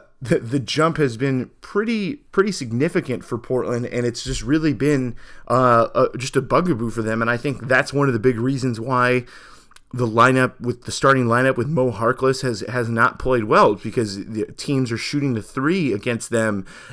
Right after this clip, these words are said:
and teams are scoring against them by shooting the three. And so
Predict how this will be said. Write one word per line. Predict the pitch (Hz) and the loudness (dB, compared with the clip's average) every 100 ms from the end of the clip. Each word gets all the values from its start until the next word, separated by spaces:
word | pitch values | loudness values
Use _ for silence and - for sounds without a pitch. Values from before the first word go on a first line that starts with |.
| - | -2
and | 127 107 | -2 -2
teams | - 147 113 | -2 -2 -2
are | 120 | -4
scoring | - - 147 180 143 | -6 -2 0 2 2
against | 107 117 104 | 0 -2 -2
them | 113 104 | -4 -2
by | 151 135 | 2 2
shooting | 131 127 117 107 | 0 -4 -4 -4
the | 107 | -6
three. | - 175 127 - | -4 -2 0 -2
And | 110 - | -6 -2
so | 147 135 | 2 2